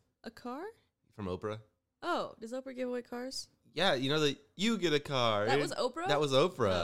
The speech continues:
Speaker 1: Oh, I didn't know.
Speaker 2: I'm fairly certain that was Oprah.
Speaker 1: Was that, that was Oprah.
Speaker 2: Yeah.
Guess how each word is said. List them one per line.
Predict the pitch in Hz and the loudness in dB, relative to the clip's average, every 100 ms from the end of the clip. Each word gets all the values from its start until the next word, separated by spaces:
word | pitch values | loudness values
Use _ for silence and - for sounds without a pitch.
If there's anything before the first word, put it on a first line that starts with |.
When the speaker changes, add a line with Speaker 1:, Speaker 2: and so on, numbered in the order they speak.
| 85 | -4
Speaker 1:
Oh, | - _ _ _ - | -8 _ _ _ -10
I | 220 | -6
didn't | 220 180 | -6 -8
know. | 190 127 | -6 -4
Speaker 2:
I'm | 127 | 0
fairly | 190 190 156 | 2 2 2
certain | 190 214 170 | 2 2 4
that | 131 | 4
was | 117 | 2
Oprah. | 104 101 110 113 | 0 -2 2 2
Speaker 1:
Was | 151 | 2
that, | 320 - _ 277 | -4 -8 _ -12
that | 254 | -10
was | 240 | -8
Oprah. | - - - 240 - | -10 -12 -14 -16 -10
Speaker 2:
Yeah. | 151 117 | -6 -6